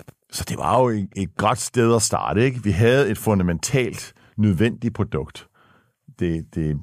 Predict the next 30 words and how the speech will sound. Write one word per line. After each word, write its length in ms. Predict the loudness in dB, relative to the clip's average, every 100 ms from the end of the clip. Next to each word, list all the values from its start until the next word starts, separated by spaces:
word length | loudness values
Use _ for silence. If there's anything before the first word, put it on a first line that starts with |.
| -6
den 140 | -6 0
bedste 320 | 0 0 -4
platform 480 | -2 -2 -2 -4 -4
for 100 | -4
digitale 580 | -4 -4 -4 -2 -2
advert-, 280 | -4 -6 -10 -8
øh, 80 | -6
reklamer, 680 | -4 -4 -6 -4 -2 -2 -2 -8 -20 -20 -20 _ -2
øh, 460 | 0 0 -2 -4 -8 _
som 280 | -4 -4 0 0
universelt, 800 | 2 2 0 -2 -2 -4 -14 -16 -20 -6
øh, 460 | -4 -2 -2 -4 -6 -8 -10
i 400 | -12 -12 -14 -16 -8
alle 340 | -2 2 2
lande, 340 | 0 -2 -2 -2
øh, 80 | -4 -6 -4 -4
er 200 | -6 -4 -6
relevant. 400 | -6 -6 -10 -14 -20 -20 -20 _ -2
Og, 420 | 0 2 2 2
øh, 220 | 2 2 0 -4 _ _ _ _ _ _ _ -6
så 140 | 0
jeg 100 | 2
havde 120 | 2
så 160 | 2 0
chancen 400 | 0 -2 -2 -4
for 200 | 0 0
at 80 | 2
bygge 260 | 2 2
en, 80 | -2 -6 -8 0
realiteten, 600 | 0 2 -2 0 0